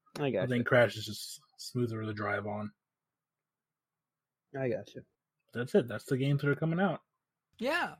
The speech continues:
Speaker 3: All right, Tyler, where can people find you?
Speaker 2: Uh, you can find me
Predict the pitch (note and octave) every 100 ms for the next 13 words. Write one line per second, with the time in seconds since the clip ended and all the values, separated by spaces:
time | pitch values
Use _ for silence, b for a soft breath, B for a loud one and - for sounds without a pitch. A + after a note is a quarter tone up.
0 | _ C4 C#4 D#4+ F#3 - C#4+ A3+ E3 G#3
1 | - G#3+ G#3 G3 G#3+ A#3 F3 - _ _
2 | _ _ _ _ _ - - A#2+ C#3 E3
3 | E3 - D#3 C#3+ C3+ B2+